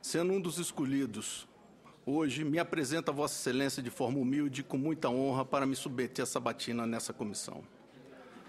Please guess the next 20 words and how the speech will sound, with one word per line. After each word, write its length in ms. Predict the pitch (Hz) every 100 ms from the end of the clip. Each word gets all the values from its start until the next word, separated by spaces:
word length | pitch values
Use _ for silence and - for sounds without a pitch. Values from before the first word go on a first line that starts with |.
| - -
Sou 240 | - 131
filho 300 | - 147 139
de 80 | 131
um 40 |
bancário 440 | 135 123 117 139 135
aposentado 720 | 143 127 123 110 139 135 120
com 120 | 131
curso 320 | - 147 -
técnico 520 | - 139 131 127 113
em 20 | -
contabilidade 840 | 139 135 117 117 107 127 135 123
e 40 |
uma 160 | 135 131
dona 260 | 143 151
de 80 | 131
casa 380 | 123 135 139 127
com 120 | 123 131
segundo 340 | 135 131 127
grau 220 | 117 135
completo, 640 | - 139 - 131 131 -